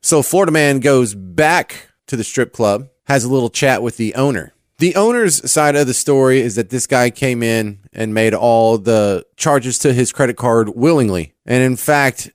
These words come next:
he witnessed the Florida man personally authorizing the charges in phone conversations with his credit card company,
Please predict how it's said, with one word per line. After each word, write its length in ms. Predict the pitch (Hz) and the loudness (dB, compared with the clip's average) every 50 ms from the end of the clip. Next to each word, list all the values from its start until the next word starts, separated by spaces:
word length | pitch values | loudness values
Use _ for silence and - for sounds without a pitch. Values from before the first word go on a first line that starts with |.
| _ _ | _ _
he 180 | - 139 160 | -2 0 0
witnessed 760 | 156 143 127 127 139 170 196 190 170 170 151 135 123 - - - | 0 0 -2 -2 0 2 2 2 2 2 2 2 2 0 -2 -2
the 80 | 143 139 | -2 -2
Florida 360 | - - 143 143 139 127 127 | 0 0 2 2 2 2 2
man 220 | 123 127 123 120 | 2 2 0 0
personally 640 | - - - 165 190 190 - - 170 151 147 143 131 | -2 -4 -2 0 0 0 0 -2 -2 -2 -2 0 0
authorizing 760 | 135 139 139 131 - 131 131 131 131 127 104 135 131 131 127 | 0 0 0 0 0 0 2 2 2 0 0 -2 -2 -2 0
the 100 | 120 120 | 0 -2
charges 600 | 113 - - - 151 156 156 151 127 131 127 - | -2 -2 -2 0 0 2 2 2 0 0 -2 -2
in 180 | - 139 127 120 | -2 -2 -4 -4
phone 280 | - - 160 190 196 | -2 0 0 0 0
conversations 800 | 175 - 151 139 127 117 113 - 143 127 123 120 - 131 123 110 | 0 0 0 0 0 -2 -2 0 2 2 2 0 -2 -6 -8 -8
with 360 | - 151 143 190 247 277 - - | -8 -2 0 2 2 2 2 0
his 200 | 269 262 214 - | -2 0 0 -4
credit 420 | - - 220 233 254 240 202 143 | -2 0 2 2 2 2 0 -4
card 300 | - 170 160 156 139 - | -2 0 0 0 0 -2
company, 500 | - 160 151 147 135 151 135 135 135 - | -2 -2 -2 0 0 0 0 0 0 -2